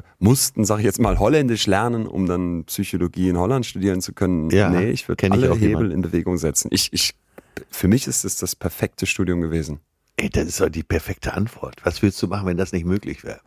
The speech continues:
Speaker 2: Ich würde einfach alle Hebel in Bewegung setzen, dass ich's doch machen kann. Das ist gut.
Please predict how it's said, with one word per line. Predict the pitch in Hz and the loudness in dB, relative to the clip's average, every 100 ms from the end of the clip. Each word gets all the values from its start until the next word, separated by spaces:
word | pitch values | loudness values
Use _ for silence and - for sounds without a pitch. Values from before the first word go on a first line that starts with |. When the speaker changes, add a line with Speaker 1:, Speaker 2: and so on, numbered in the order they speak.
| - | -2
Speaker 2:
Ich | 123 120 - | -2 -2 -2
würde | 104 101 | -4 -2
einfach | 92 - 90 87 - _ _ - | -6 -4 -6 -6 -14 _ _ -6
alle | 107 123 | 0 4
Hebel | 104 117 107 | 4 2 0
in | 101 | 0
Bewegung | 90 92 95 98 | 2 2 2 0
setzen, | 82 85 92 | -2 -4 -2
dass | 87 | -2
ich's | 90 87 | -2 0
doch | 101 - | -2 -2
machen | 65 - | -6 -8
kann. | - - - _ _ - - _ _ _ _ - | -12 -12 -14 _ _ -20 -20 _ _ _ _ -2
Das | - - | 0 2
ist | 92 | 0
gut. | - 71 69 | 0 -2 -4